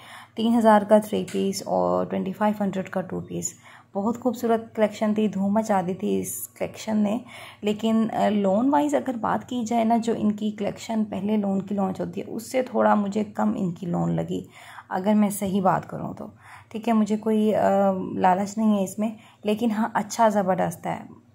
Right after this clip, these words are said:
अ, प्रिंटिंग बहुत प्यारी है, सब चीज़ें, अ, पहली बार इन्होंने इतने कम रेट में आपको थ्री पीस दिया, तीन हज़ार, वरना इनकी रेंज हमेशा से ज़्यादा थी।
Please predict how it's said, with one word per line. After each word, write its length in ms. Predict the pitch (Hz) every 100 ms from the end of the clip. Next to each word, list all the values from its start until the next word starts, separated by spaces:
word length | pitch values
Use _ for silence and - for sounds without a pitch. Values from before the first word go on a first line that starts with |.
| -
अ, 180 | 202 202
प्रिंटिंग 560 | 202 214 214 247 247
बहुत 280 | 214 220 220
प्यारी 340 | 208 185 190
है, 500 | 185 190 - - - -
सब 220 | - 226
चीज़ें, 460 | 233 214 214 208 -
अ, 180 | -
पहली 480 | - - - 214 233
बार 240 | 233 233 226
इन्होंने 280 | 214 214
इतने 300 | 196 196 208
कम 200 | 208 202
रेट 260 | 196 190 185
में 80 | 190
आपको 280 | 180 175 190
थ्री 220 | - 185
पीस 280 | 196 185 -
दिया, 160 | 180
तीन 380 | 170 - 196 202
हज़ार, 320 | 208 190 170
वरना 220 | 180 175
इनकी 300 | 185 185 180
रेंज 340 | 185 175 180 -
हमेशा 300 | 180 165 190
से 140 | 185 175
ज़्यादा 300 | 165 170 180
थी। 240 | 196 247